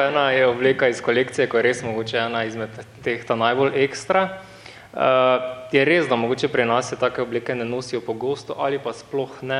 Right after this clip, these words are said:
ampak, eh, na podlagi takih oblek načeloma pokažeš, kaj znaš in kaj lahko narediš, in potem na podlagi takih oblek tudi pol lahko narediš enih petnajst drugih različnih verzij nosljivih iz tega, ne. Eh,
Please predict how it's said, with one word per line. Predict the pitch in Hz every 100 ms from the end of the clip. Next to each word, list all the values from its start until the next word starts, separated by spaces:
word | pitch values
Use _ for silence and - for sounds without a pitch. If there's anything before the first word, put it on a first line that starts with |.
| 127
ampak, | 117 113 113 135
eh, | 123 117 - - 135
na | 131
podlagi | 127 135 139 139
takih | 135 135 - 127
oblek | 120 131 131
načeloma | 120 110 123 123 127 127 123 - - - - - -
pokažeš, | 139 127 139 131 123 120 - - -
kaj | 127 123 120 123
znaš | 117 123 120 139 -
in | 123
kaj | - 123 123 131
lahko | 135 127 - 127
narediš, | 120 120 139 - -
in | 123 120 120
potem | 131 127 131
na | 127
podlagi | 127 120 123 123 127
takih | 127 - 117
oblek | 113 117 117
tudi | - - -
pol | 123 120
lahko | 120 - 123
narediš | 113 120 120 -
enih | 113 110 - - - - -
petnajst | 123 131 123 123 -
drugih | 127 123 120 113
različnih | 110 120 - 117 110
verzij | 110 113 113 110 113
nosljivih | 123 113 123 120 - -
iz | - -
tega, | 139 147 -
ne. | - - - - - - -
Eh, | - 117 113 113 117 117 - -